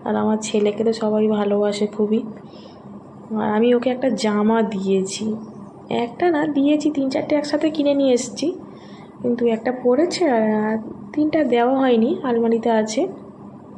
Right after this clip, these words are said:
আহ, ও মাথা নাড়ছে, কিন্তু প্রথম থেকেই ওর পছন্দ হয়নি। গাড়ি দিলে ও একটু বেশি খুশি হতো।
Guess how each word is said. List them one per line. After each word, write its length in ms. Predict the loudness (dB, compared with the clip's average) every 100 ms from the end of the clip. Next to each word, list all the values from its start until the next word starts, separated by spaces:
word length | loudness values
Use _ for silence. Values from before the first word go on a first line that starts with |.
| -20 -20 -20 -20 -20 -18 -18 -20 -8
আহ, 220 | -4 0 2
ও 220 | 4 4
মাথা 340 | 4 2 2
নাড়ছে, 360 | 2 0 0 0
কিন্তু 460 | 2 2 4 2
প্রথম 380 | 4 2 2 2
থেকেই 300 | 2 4 6
ওর 160 | 6 4
পছন্দ 440 | 2 2 2 4
হয়নি। 500 | 4 4 4 4 2 0 -8 -16 -16 -4 -2
গাড়ি 280 | 0 2 2
দিলে 300 | 2 4 4
ও 60 | 4
একটু 220 | 2 2
বেশি 340 | 4 4 2
খুশি 440 | 0 0 0 2 4
হতো। 480 | 4 2 0 -2